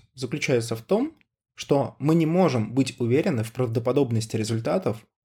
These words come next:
получаемых этим методом. Помните, что индукция опирается на то, что мы распространяем какой-то наш частный вывод на все возможные ситуации. То есть мы наблюдаем некоторое явление несколько раз, а потом говорим: «Ну, значит, и везде оно так».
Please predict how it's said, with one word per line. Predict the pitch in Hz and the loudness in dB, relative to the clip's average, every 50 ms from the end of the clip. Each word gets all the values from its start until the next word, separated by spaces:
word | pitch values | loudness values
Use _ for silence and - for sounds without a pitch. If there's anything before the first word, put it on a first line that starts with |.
| _ _ | _ _
получаемых | - 117 113 113 - 180 175 170 156 135 117 117 - - | -2 -2 0 0 0 0 0 0 -2 -4 -8 -8 -4 -2
этим | 131 127 - 127 123 | -2 -2 -2 -4 -4
методом. | 123 123 120 117 104 98 - - - _ _ _ _ _ _ _ _ _ _ _ _ _ _ | -4 -4 -4 -4 -4 -4 -6 -10 -16 _ _ _ _ _ _ _ _ _ _ _ _ _ _
Помните, | - 240 320 339 - - | 0 0 2 2 0 -2
что | - - 147 | -6 -4 -4
индукция | 143 147 170 185 185 - - 127 120 | -2 0 -2 -2 -2 -2 -2 -2 0
опирается | 117 151 165 202 226 208 180 - - - | 0 0 0 0 0 0 -2 -4 -6 -8
на | 131 127 127 | -6 -6 -8
то, | 127 - - 233 269 277 269 _ _ _ _ | -8 -4 -2 -2 -2 -2 -4 _ _ _ _
что | - - - - 147 | -16 -6 -4 -2 -2
мы | 151 165 175 170 156 135 135 _ _ _ _ _ _ _ _ | 0 2 2 0 0 -2 -6 _ _ _ _ _ _ _ _
распространяем | - 147 151 - - 180 - - - 175 180 180 165 131 117 113 | -4 -4 -4 -2 -2 -4 -4 0 0 0 2 2 0 0 -2 -4
какой-то | 113 127 - - 147 127 - 127 | -6 -4 0 0 0 0 0 -2
наш | 123 120 117 113 - | -4 -4 -6 -8 -4
частный | - - 175 147 135 - - 117 117 | -2 0 2 2 0 0 -4 -6 -4
вывод | 139 196 240 208 120 - - _ _ _ _ _ _ _ _ _ _ _ - | -2 -2 0 -2 -2 -4 -8 _ _ _ _ _ _ _ _ _ _ _ -4
на | 151 175 190 165 123 113 113 - _ _ _ | 0 2 2 2 0 -2 -8 -14 _ _ _
все | - - 185 180 | 0 0 2 2
возможные | 143 120 123 135 139 127 135 131 123 | 2 0 -2 -2 -2 -4 -4 -6 -6
ситуации. | 117 - 113 - 117 104 104 - - - - - _ _ _ - | -6 -8 -4 -2 -2 -2 -2 -4 -8 -12 -14 -16 _ _ _ -8
То | - | -6
есть | 147 - | -4 -2
мы | 156 147 | -2 -2
наблюдаем | 147 139 147 147 139 135 123 120 | -2 0 -2 0 0 -2 -2 -4
некоторое | 123 123 117 - - 120 120 117 | -6 -8 -8 -8 -6 -6 -6 -4
явление | 120 123 117 123 120 117 117 120 | -4 -4 -4 -4 -4 -4 -4 -6
несколько | 120 120 - 131 - 165 | -8 -10 -14 -8 -4 -2
раз, | 196 247 269 - | -2 -2 -2 -4
а | - | -10
потом | - - - 180 160 | -10 -4 -4 -2 0
говорим: | 131 123 107 104 98 - - _ | 0 0 -2 -2 -4 -8 -8 _
«Ну, | 262 294 247 | 2 2 2
значит, | 170 156 151 - - - 135 | 2 0 -2 -2 -2 -2 -2
и | |
везде | 120 117 113 110 127 135 | 0 0 0 0 0 0
оно | 131 110 110 104 | 0 -2 -4 -6
так». | - - 92 - - | -8 -8 -8 -10 -12